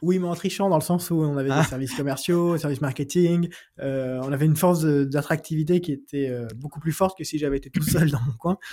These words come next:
Speaker 1: Donc, euh,
Speaker 2: Ouais, c'est clair.
Speaker 1: en fait, oui, il y avait ce côté, euh, très formateur de vouloir structurer un cabinet, de se dire, bah voilà, on avait, euh, on était cinq collaborateurs en avril deux mille vingt,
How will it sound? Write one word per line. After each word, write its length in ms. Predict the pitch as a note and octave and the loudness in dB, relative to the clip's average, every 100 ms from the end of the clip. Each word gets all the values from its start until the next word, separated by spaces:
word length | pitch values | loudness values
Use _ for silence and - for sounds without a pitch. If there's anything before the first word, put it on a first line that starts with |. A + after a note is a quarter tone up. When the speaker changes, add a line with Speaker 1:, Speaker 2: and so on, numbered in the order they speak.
| - C3+ - | -6 -6 -4
Speaker 1:
Donc, 180 | C#3+ - | -6 -2
euh, 140 | C3+ | 0
Speaker 2:
Ouais, 60 | B2+ | 2
c'est 120 | B2+ | 2
clair. 140 | C#3+ | 2
Speaker 1:
en 20 | C3+ | 0
fait, 200 | E3+ F3+ | 2 2
oui, 120 | F3+ | 2
il 80 | C#3+ | 4
y 40 | |
avait 100 | C#3 | 2
ce 80 | C#3 | 2
côté, 300 | D#3 E3+ E3 | 0 2 2
euh, 260 | C#3 B2+ A#2+ A#2+ - _ _ | 2 0 -2 -8 -20 _ _
très 140 | - D#3 | -4 4
formateur 360 | D#3 D3+ F3+ | 4 6 4
de 80 | D3 | 2
vouloir 240 | B2+ B2+ | 2 0
structurer 420 | - - D3 E3 D#3+ | -2 -6 -4 0 2
un 80 | |
cabinet, 440 | D3 D3 D#3+ F#3 F#3+ - _ - | 2 2 4 2 0 -8 _ -8
de 60 | B2+ | -2
se 40 | |
dire, 160 | D3+ C3+ | 2 2
bah 80 | |
voilà, 240 | C3 D3+ E3 | 2 2 2
on 100 | C3+ | 0
avait, 360 | B2+ B2+ C3 B2 | -2 -2 -2 -4
euh, 220 | A#2+ A#2+ | -4 -6
on 60 | C3 | -6
était 120 | B2 | 0
cinq 220 | - E3+ | 4 4
collaborateurs 600 | D#3 D#3 D3+ C#3+ C#3+ D#3 | 4 4 4 4 4 4
en 280 | C3 B2 A#2+ | 4 -2 -6
avril 280 | B2+ B2+ C#3+ | -6 0 0
deux 100 | C#3 | 2
mille 180 | C#3 C#3 | 0 0
vingt, 240 | E3 F3+ | 0 0